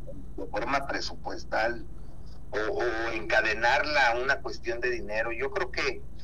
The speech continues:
es un asunto que no, eh, que no se ha alcanzado a comprender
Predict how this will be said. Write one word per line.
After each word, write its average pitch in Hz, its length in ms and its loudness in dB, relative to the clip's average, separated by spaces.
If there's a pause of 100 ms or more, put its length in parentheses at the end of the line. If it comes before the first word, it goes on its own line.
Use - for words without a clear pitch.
(260)
es - 180 0
un 190 100 2
asunto 170 400 0 (560)
que - 140 -2
no, 120 140 0 (500)
eh, - 220 0
que 117 100 2
no 117 180 0
se 165 140 0
ha 165 40 2
alcanzado 143 460 2
a - 100 0
comprender - 840 -4